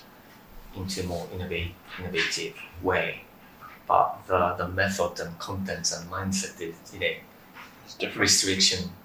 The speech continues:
Speaker 1: all the different
Speaker 2: Yeah.
Speaker 1: from each other.
Speaker 2: Yeah.
Speaker 1: <laughs>
Speaker 2: Yes, yeah, we, you know, for it to succeed, we need people who want to change.
Speaker 1: Yeah.
Speaker 2: And I think this is, that's the, the biggest challenge, you know, is that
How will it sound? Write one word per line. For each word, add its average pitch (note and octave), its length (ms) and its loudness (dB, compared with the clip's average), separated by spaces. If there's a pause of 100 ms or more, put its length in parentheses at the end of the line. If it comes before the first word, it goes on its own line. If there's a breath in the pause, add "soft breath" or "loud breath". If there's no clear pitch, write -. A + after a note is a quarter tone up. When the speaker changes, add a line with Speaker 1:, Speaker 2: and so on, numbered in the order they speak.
Speaker 1:
all G#2+ 160 6
the G2+ 100 6
different F#2+ 320 -2
Speaker 2:
Yeah. - 60 -6
Speaker 1:
from F2+ 220 0
each F2 140 0
other. F2 280 0
Speaker 2:
Yeah. - 920 4
Speaker 1:
<laughs> - 220 -6
Speaker 2:
Yes, B2+ 360 6
yeah, C3 180 8
we, C3 100 8 (140)
you C#3 80 10
know, C3 200 10
for D3 240 10
it D#3+ 180 8
to C3 60 8
succeed, B2+ 580 8
we A#2 60 0
need A#2+ 280 2
people A#2+ 360 6
who A2 360 -2 (120)
want B2 320 4
to - 80 -2
change. F#2 540 4
Speaker 1:
Yeah. F#2+ 180 2
Speaker 2:
And G2 80 -6
I G2+ 160 0
think A2+ 300 -4
this B2+ 260 8
is, - 480 6 (720)
that's - 320 8
the, G2 500 6 (640)
the G2 80 0
biggest A2+ 400 6
challenge, - 680 4
you F#2 80 -10
know, E2+ 200 -4 (180)
is F#2 120 -12 (120)
that F2+ 240 -2